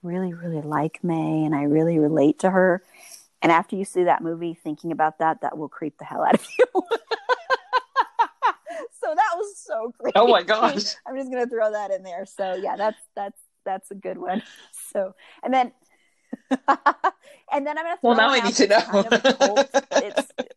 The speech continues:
Speaker 1: kind of achieved cult status. I've, uh, is American Psycho with Christian Bale, um, which I think is actually a very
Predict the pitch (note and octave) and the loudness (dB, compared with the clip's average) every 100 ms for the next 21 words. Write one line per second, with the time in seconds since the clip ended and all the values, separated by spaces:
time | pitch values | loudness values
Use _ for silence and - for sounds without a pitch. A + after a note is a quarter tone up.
0 | B3+ - G#3+ A#3 A#3 - A#3+ - B3 A3 | -12 -6 0 0 -2 -6 -8 -4 -2 -2
1 | - A#3+ A3+ A3+ A3+ - F3+ F#3 _ _ | 0 2 4 4 0 -8 -10 -10 _ _
2 | _ _ _ _ - F#3+ F3+ F#3 F#3+ F#3+ | _ _ _ _ -6 -4 -2 -6 -10 -8
3 | F#3+ G#3 G3 F#3+ G3+ F3+ G3 G3 F#3+ F3+ | -8 -10 -16 -14 -10 -10 -8 -8 -8 -12
4 | F#3 - F3+ - F#3+ F3+ E3+ F3 F#3 F#3 | -18 -18 -18 -16 -14 -6 -2 0 0 0
5 | F#3 _ _ - D#3 D#3 D3 - F3 F3 | -8 _ _ -14 -8 -6 -6 -10 -12 -12
6 | - - C3+ - _ _ B3 A3+ A3 - | -6 0 0 0 _ _ -6 -6 -8 -10
7 | F#3 E3+ - - F#3+ E3 D#3 D#3+ E3 E3+ | -4 -4 -4 -8 -8 -8 -6 -6 -4 -6
8 | E3 D#3 | -6 -8